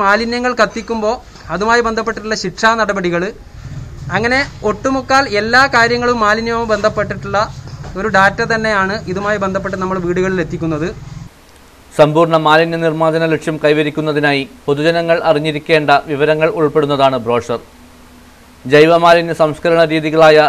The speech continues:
Speaker 2: റിംഗ് കമ്പോസ്റ്റ്, ബിൻ കമ്പോസ്റ്റ്, നടീപ്പ് കമ്പോസ്റ്റ് സംവിധാനങ്ങളെക്കുറിച്ചും പ്ലാസ്റ്റിക് മാലിന്യം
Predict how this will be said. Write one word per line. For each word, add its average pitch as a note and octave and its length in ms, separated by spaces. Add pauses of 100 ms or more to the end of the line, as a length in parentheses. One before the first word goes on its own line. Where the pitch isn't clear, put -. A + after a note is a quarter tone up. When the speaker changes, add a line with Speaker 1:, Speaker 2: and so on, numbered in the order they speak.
(120)
Speaker 2:
റിംഗ് D3+ 180
കമ്പോസ്റ്റ്, D#3 480 (380)
ബിൻ E3 120 (120)
കമ്പോസ്റ്റ്, D#3+ 440 (200)
നടീപ്പ് E3+ 340
കമ്പോസ്റ്റ് E3+ 540
സംവിധാനങ്ങളെക്കുറിച്ചും D#3 920 (380)
പ്ലാസ്റ്റിക് E3 480
മാലിന്യം G3 360